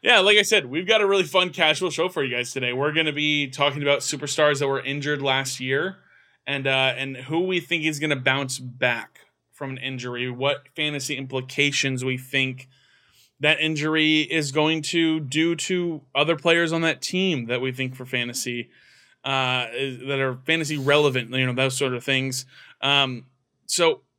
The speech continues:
yeah, we're just excited to have this show. It's gonna be fun. Before we jump into it, go ahead and follow our socials down in the bottom there. Like, subscribe,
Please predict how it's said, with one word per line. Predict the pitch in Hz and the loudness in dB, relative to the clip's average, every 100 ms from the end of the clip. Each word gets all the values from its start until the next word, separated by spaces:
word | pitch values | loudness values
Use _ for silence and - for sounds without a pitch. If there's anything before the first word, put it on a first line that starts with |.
| _ - | _ 2
yeah, | 220 | 4
we're | 170 | 4
just | 165 | 2
excited | 190 - 196 | 0 2 4
to | 185 | 4
have | 175 | 4
this | 175 | 2
show. | - 185 180 _ _ _ | 2 2 0 _ _ _
It's | 139 | -14
gonna | 170 | -10
be | |
fun. | 156 170 160 160 _ _ | -6 -2 -2 -4 _ _
Before | 139 131 175 175 165 | -20 -4 2 4 4
we | 151 | 2
jump | 160 156 | 0 2
into | 190 165 | 0 0
it, | 190 - _ _ _ _ | -2 -4 _ _ _ _
go | 160 | -4
ahead | 156 147 | -2 -2
and | 135 | 0
follow | 147 143 135 | 0 2 2
our | 135 | -2
socials | 131 143 143 135 | -2 -4 -4 -2
down | 143 | -2
in | 135 | -2
the | 131 | 0
bottom | 135 139 139 | 2 2 0
there. | 147 - _ _ _ _ - | -2 -2 _ _ _ _ 2
Like, | 160 156 | 2 2
subscribe, | 147 131 - 165 160 160 160 160 160 | -6 -8 -6 0 4 4 2 0 -6